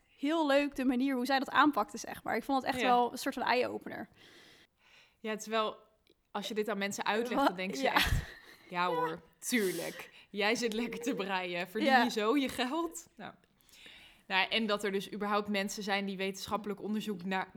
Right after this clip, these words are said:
Speaker 2: doen
Speaker 1: Ja.
Speaker 2: naar breien.
Speaker 1: Ja, dat was
Speaker 2: Goed.
Speaker 1: echt een heel oud onderzoek, hoor. Maar ja, ik, ik vond het gewoon een hele fijne stage, omdat ik gewoon, ja, een heel breed, eh,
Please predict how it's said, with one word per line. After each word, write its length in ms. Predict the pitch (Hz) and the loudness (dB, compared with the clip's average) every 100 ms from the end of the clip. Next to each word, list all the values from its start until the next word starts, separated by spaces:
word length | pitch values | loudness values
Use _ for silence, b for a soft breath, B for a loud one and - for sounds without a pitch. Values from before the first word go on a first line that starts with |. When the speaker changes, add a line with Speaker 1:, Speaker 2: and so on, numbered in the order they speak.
| 185 | -4
Speaker 2:
doen 280 | 220 214 190 | -2 0 0
Speaker 1:
Ja. 100 | 233 | 0
Speaker 2:
naar 260 | 190 185 | 0 -2
breien. 520 | 180 190 190 214 233 339 | -4 -2 0 0 -2 0
Speaker 1:
Ja, 180 | 320 302 | 2 2
dat 100 | - - | 0 -4
was 160 | - 262 | -2 0
Speaker 2:
Goed. 100 | 262 | 2
Speaker 1:
echt 120 | - | 2
een 80 | 269 | 0
heel 240 | 269 294 | 0 0
oud 180 | - 220 | 0 -2
onderzoek, 320 | 226 277 233 | -2 -2 -2
hoor. 180 | 240 330 | -2 -2
Maar 240 | 294 240 262 - | 0 -2 -4 -6
ja, 200 | - 247 | -6 -4
ik, 120 | - - B B B B | -4 -8 B B B B
ik 120 | 262 | -6
vond 180 | - 330 | 0 0
het 100 | 320 | 2
gewoon 180 | 311 294 | 2 2
een 60 | |
hele 600 | 277 302 269 262 254 247 - _ | 0 0 0 0 0 -4 -10 _
fijne 360 | - 262 294 311 | -6 -2 0 -2
stage, 420 | 285 269 269 262 | -2 -2 -2 -6
omdat 180 | 254 262 | -8 -10
ik 120 | 254 | -12
gewoon, 400 | - 254 254 247 B B B B | -6 -4 -4 -6 B B B B
ja, 240 | - 349 - 208 - | -2 -2 -2 -8 -10
een 100 | 262 | -4
heel 200 | 262 285 | -2 -2
breed, 520 | 247 254 262 262 - - | 0 0 0 -4 -12 -8
eh, 420 | - 240 240 240 | -4 -2 0 0